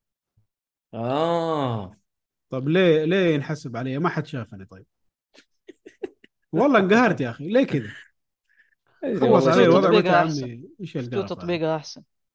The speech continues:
Speaker 1: ما أدري، بس إنه، آه، مشيها، مشيها يا إيهاب، معلش.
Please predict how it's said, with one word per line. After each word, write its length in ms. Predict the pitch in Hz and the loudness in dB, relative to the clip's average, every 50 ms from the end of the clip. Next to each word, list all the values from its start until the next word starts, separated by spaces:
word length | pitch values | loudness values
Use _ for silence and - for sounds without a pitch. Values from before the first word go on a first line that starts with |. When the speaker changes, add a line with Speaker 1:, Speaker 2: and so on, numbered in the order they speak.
| _ _ _ - | _ _ _ -4
Speaker 1:
ما 240 | 147 196 240 233 208 | 0 2 4 6 4
أدري، 240 | 160 139 143 147 | 4 4 2 2
بس 280 | 139 147 147 147 147 165 | 2 0 -2 -2 -4 -4
إنه، 220 | 180 180 180 175 | -2 -2 0 0
آه، 920 | 170 165 160 156 151 151 147 147 147 143 143 143 143 139 139 139 139 135 139 | 2 2 2 0 0 0 -2 -2 -4 -4 -6 -8 -10 -10 -10 -12 -12 -12 -14
مشيها، 520 | 143 156 170 170 - - 220 202 147 131 120 | -10 -10 -10 -10 -6 -2 -2 -2 -2 -2 -4
مشيها 480 | 123 127 123 - 135 117 107 107 101 | -8 -8 -10 -10 -10 -10 -10 -10 -10
يا 160 | 101 101 98 | -10 -10 -10
إيهاب، 280 | 104 104 104 101 98 - | -10 -12 -12 -14 -12 -8
معلش. 400 | 120 131 135 123 104 107 - - | -6 -4 -4 -4 -6 -8 -12 -16